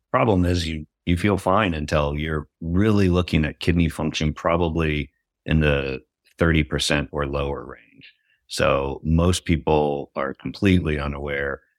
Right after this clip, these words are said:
if their kidney function is abnormal until they get there. When you are beyond that and more advanced, a lot of the symptoms even then are gonna be more related to those secondary functions of the kidneys, like we talked about. Like, you may start getting anemic.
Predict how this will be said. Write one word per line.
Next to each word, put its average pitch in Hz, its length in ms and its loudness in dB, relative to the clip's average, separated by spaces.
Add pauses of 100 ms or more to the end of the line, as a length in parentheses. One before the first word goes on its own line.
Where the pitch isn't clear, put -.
(200)
if 80 220 2
their 76 120 2
kidney 69 260 0
function 67 380 0
is 67 80 -2
abnormal 65 480 -4
until 62 260 -4
they 60 120 -6
get 69 280 -2
there. 53 280 -4 (640)
When 92 420 0
you 90 380 2
are 76 560 0 (100)
beyond 104 560 2
that 76 360 -2
and 80 120 -2
more 82 220 0
advanced, 69 580 -8 (140)
a 80 40 -2
lot 90 220 2
of 98 80 2
the 85 80 0
symptoms 80 480 -2
even 76 240 -4
then 104 220 4
are 78 140 0
gonna 78 260 -6
be 78 120 -2
more 82 380 2
related 78 640 -4
to 73 440 2 (540)
those 78 380 2
secondary 82 580 2
functions 67 500 -4
of 67 120 -6
the 71 80 -4
kidneys, 67 360 -2
like 67 160 -4
we 67 120 -4
talked 62 240 -4
about. 67 240 -2
Like, 73 180 0
you 76 80 -2
may 76 140 2
start 73 240 -2
getting 78 260 0
anemic. 78 580 0